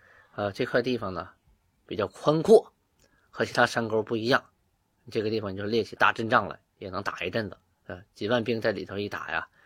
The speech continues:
也能摆得下，非常适合打仗的那么一个战场。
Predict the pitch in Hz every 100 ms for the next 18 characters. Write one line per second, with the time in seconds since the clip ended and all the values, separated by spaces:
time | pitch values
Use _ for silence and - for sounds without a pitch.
0 | _ - 101 95 80 107 202 208 - _
1 | _ _ _ _ - - - 147 135 120
2 | - 117 95 107 104 _ - - - -
3 | - - 95 127 110 95 87 95 101 -
4 | - _ _ _ _ 143 127 - -